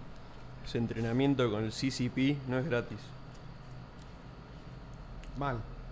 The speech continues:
Speaker 2: Imagínate cuando le contemos cuando fuimos a ser entrenados por el C C P.
Speaker 1: Pará, no avivéis tanto, boludo.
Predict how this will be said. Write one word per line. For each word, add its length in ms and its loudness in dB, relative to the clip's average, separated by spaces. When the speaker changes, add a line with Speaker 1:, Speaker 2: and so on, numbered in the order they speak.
Speaker 2:
Imagínate 340 10
cuando 180 12
le 100 12
contemos 360 12
cuando 220 2
fuimos 340 2
a 120 4
ser 180 8
entrenados 460 10
por 140 8
el 80 8
C 120 4
C 120 6
P. 60 4
Speaker 1:
Pará, 280 12
no 80 8
avivéis 380 6
tanto, 340 2
boludo. 300 -4